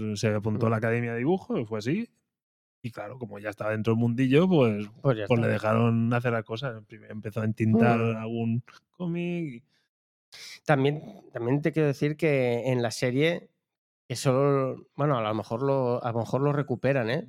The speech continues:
Speaker 2: Pero yo creo que dejar ese
Speaker 1: Como,
Speaker 2: filón ahí
Speaker 1: como, como homenaje, me parece un homenaje fallido.
Speaker 2: <laughs> Igual que el cómic, ¿no?
Speaker 1: Sí. Es que es bueno Disaya, tío. O sea, de verdad, ¿eh? O sea,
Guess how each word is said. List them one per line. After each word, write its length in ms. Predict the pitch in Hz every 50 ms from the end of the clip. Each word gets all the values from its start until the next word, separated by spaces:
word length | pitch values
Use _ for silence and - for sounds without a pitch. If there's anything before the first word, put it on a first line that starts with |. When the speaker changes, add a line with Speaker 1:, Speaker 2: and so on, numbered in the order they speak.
| - -
Speaker 2:
Pero 800 | 135 120 117 117 113 110 113 110 110 107 107 107 107 107 107 110
yo 140 | 110 113 -
creo 200 | - 123 127 117
que 520 | - 127 120 120 117 117 117 117 117 113
dejar 340 | 110 117 113 - 120 120 120
ese 540 | 120 117 - 127 120 117 117 120 120 120 120
Speaker 1:
Como, 160 | 123 120 120
Speaker 2:
filón 320 | 139 131 123 120 120 123
ahí 360 | 117 117 113 113 123 143 156 147
Speaker 1:
como, 520 | - 135 123 120 117 117 117 117 113 110 107
como 380 | 113 117 120 120 117 117 120 123
homenaje, 640 | 123 123 120 120 127 135 143 - - 175 196 175
me 120 | 139 127
parece 320 | 113 - 120 120 113 135 127
un 60 | 127 127
homenaje 400 | 123 123 120 123 123 117 - 127
fallido. 420 | 120 120 110 107 107 107 104 101 - _ _ _ _ _ _ _ _ _ -
Speaker 2:
<laughs> 200 | 139 - - -
Igual 220 | 180 127 123 117
que 60 | 127
el 60 | 131
cómic, 360 | - - 175 170 160 139 - -
¿no? 240 | 135 143 320 330 - _ - - - _ _ _ _ _ _ _ _ _ _ _ _ _ _ _ _ _ _ _ _ _ _ _ _ _ _ -
Speaker 1:
Sí. 160 | - 127 - - _ _ _ _ _ _
Es 120 | - 113
que 120 | - - 117
es 80 | 107
bueno 280 | 101 120 107 107 107 107
Disaya, 480 | 107 110 98 - 120 104 101 104 107 101
tío. 540 | 104 101 101 104 104 104 101 104 107 107
O 120 | 107 110 -
sea, 560 | - 110 110 104 104 101 98 98 98 98 101 101
de 80 | 101 98
verdad, 440 | 98 95 101 101 101 95 92 92 107
¿eh? 60 | 120
O 180 | 113 104 98
sea, 160 | 95 95 95